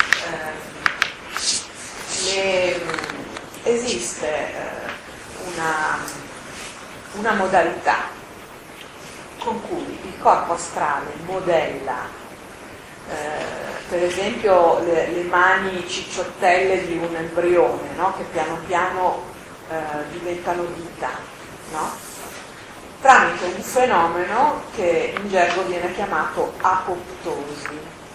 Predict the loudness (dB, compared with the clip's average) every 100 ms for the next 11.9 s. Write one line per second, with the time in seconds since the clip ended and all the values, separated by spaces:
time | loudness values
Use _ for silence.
0 | -16 -10 -2 2 2 0 -6 -14 -16 -14
1 | 0 2 2 6 8 8 4 2 2 2
2 | 0 -4 -2 -2 0 0 0 -2 -2 -4
3 | -4 -8 -4 -4 -4 -2 -2 -2 -10 -12
4 | -12 -12 -12 -14 -14 -16 -16 -16 -14 -14
5 | -16 -16 -14 -14 -14 -16 -12 -4 -4 -2
6 | -2 -2 -2 -4 -4 -2 -2 -2 -4 0
7 | 0 2 -2 -4 -6 -8 -6 -6 -4 -6
8 | -4 -6 -6 -4 -2 -2 -4 -8 -6 -8
9 | -6 4 6 6 2 -6 -12 -14 -14 -6
10 | -2 6 10 10 8 2 -2 -2 -4 -4
11 | -4 -4 -4 -6 -4 -4 -2 -2